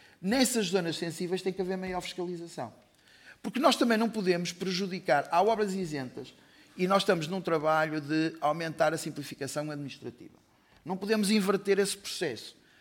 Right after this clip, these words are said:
Mas também não podemos que a simplificação administrativa dê para, com obras isentas ou obras de menor, eh, de menor pendor, possam elas próprias, em, nomeadamente nas matérias de reabilitação, vulnerabilizar um pouco os edifícios nestas matérias. Isso preocupa-nos.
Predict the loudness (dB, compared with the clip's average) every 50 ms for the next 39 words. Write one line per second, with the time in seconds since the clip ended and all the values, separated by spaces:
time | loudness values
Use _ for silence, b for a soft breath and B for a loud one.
0 | b b b b b 4 4 6 6 6 6 6 4 4 2 2 2 2 2 2
1 | 2 2 2 2 2 0 0 -2 -4 -4 0 0 0 2 2 0 0 0 -4 -4
2 | -4 -2 0 0 -2 -2 -2 -4 -4 -2 -4 -6 -8 B B B B B B B
3 | B 6 6 6 8 6 2 4 6 4 6 8 8 6 6 6 2 0 0 -2
4 | -2 0 0 -2 -2 -2 -4 -4 -4 -2 -2 0 0 0 0 0 0 -2 -4 -4
5 | -6 -6 -6 -6 -4 -2 0 0 0 0 -2 -4 -6 -8 -10 -10 -8 -8 -8 -6
6 | -6 -6 -8 -8 B B B B B B B B -10 -8 -6 -4 -2 0 0 -2
7 | 0 0 -2 0 0 0 0 0 0 -2 -4 B B B B _ 2 2 2 2
8 | 2 0 2 2 2 2 2 0 -2 -2 0 2 2 2 0 -2 -4 -4 -4 -6
9 | -4 -2 0 2 4 4 4 2 2 0 0 -2 -4 -4 -6 -6 -6 -6 -4 -2
10 | -2 -2 -2 -4 -4 -4 -4 -2 -2 -4 -4 -4 -4 -6 -4 0 -2 -2 -2 -2
11 | B B B B B B B B B _ -8 -4 2 4 6 6 6 4 4 6
12 | 6 6 4 4 -2 -2 -2 0 2 4 4 4 4 2 -2 -4 -8 -8 -2 0
13 | 0 0 0 -2 -6 -4 -4 -6 -6 -6 -8 -8 -8 -8 -10 -8 -8 -8 -8 -8
14 | -8 -8 -8 -10 -8 -6 -6 -4 -4 -4 -6 -6 -6 -6 -6 -6 -4 -4 -6 -6
15 | -6 -6 -8 -12 -12 -14